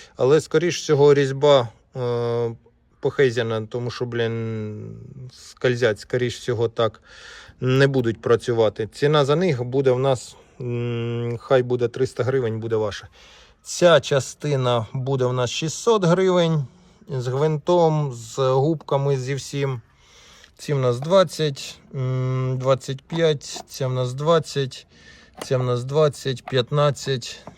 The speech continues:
ця в нас сто гривень для паяльника, кому там треба. Е, ця в нас триста гривень,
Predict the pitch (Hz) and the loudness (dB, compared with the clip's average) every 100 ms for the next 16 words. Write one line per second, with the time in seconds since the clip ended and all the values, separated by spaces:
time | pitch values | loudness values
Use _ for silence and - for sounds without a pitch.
0 | _ - 135 127 120 - - 170 143 156 | _ 0 0 0 -4 -4 0 2 4 2
1 | 139 131 123 - - - - - _ _ | 2 0 -4 -10 -20 -20 -20 -20 _ _
2 | _ _ - 131 127 135 135 135 127 127 | _ _ -6 0 0 2 2 4 4 2
3 | 120 127 120 - 131 123 123 123 123 123 | -2 -2 -2 -2 -2 -2 -2 -2 0 2
4 | 120 117 113 - - 123 120 - 135 127 | 2 0 -2 -12 -8 -4 -2 0 0 0
5 | 120 - 175 185 - 151 143 143 127 127 | -2 -2 -2 0 0 2 2 2 0 -2